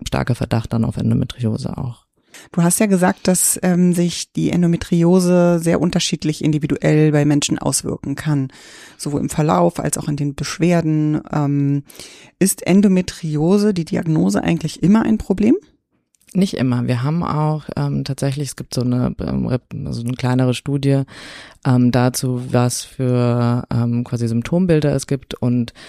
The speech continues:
Speaker 1: man hat sich die Schmerzsymptomatik, also die meisten PatientInnen, die, oder Klientinnen, die zu mir kommen, die sind tatsächlich,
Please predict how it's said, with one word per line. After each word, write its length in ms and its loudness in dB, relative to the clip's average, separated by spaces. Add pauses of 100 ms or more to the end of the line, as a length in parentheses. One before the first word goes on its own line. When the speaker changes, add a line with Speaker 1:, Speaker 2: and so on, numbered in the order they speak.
(280)
Speaker 1:
man 120 0
hat 80 2
sich 100 -8
die 120 -6
Schmerzsymptomatik, 800 -2
also 140 -2
die 60 2
meisten 380 2
PatientInnen, 720 -2
die, 340 -4
oder 140 -2
Klientinnen, 400 -2
die 120 -4
zu 140 -4
mir 220 0
kommen, 420 0
die 220 -4
sind 380 0
tatsächlich, 640 -4